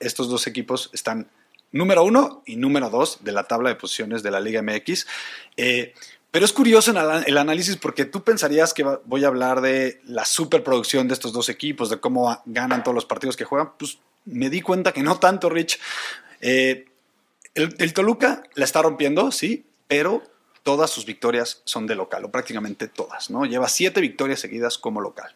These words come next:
En Toluca gana. Pero de visitante solo ha ganado uno, un partido todo el torneo, y en los últimos tres solo ha generado punto ochenta y tres goles esperados a favor. Entonces ya escucharon a Rich que uno punto dos es poco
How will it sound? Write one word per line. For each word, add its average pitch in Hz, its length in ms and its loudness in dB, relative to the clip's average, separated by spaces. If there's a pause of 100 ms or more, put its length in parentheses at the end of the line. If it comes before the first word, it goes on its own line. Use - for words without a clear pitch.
En 104 160 -8
Toluca 156 560 -2
gana. 98 420 -6 (560)
Pero 185 180 4
de 185 80 2
visitante 220 500 2
solo 208 200 4
ha 202 40 6
ganado 175 520 2
uno, 240 520 6 (560)
un 170 160 -4
partido 151 380 0
todo 160 140 4
el 180 100 0
torneo, 113 500 -4 (360)
y 175 420 -4
en 131 100 -2
los 131 140 0
últimos 160 340 0
tres 160 180 2
solo 151 320 0
ha 147 40 0
generado 135 520 0
punto 180 280 -4
ochenta 127 300 -2
y 110 60 -2
tres 131 300 -2
goles 123 340 -4
esperados 113 380 -4
a 123 40 -10
favor. 180 220 0
Entonces 143 240 0
ya 156 140 2
escucharon 151 400 -2
a 139 60 2
Rich 139 240 -4
que 120 200 -2 (480)
uno 170 300 4
punto 180 320 2
dos 170 480 2
es 131 160 -4
poco 127 500 0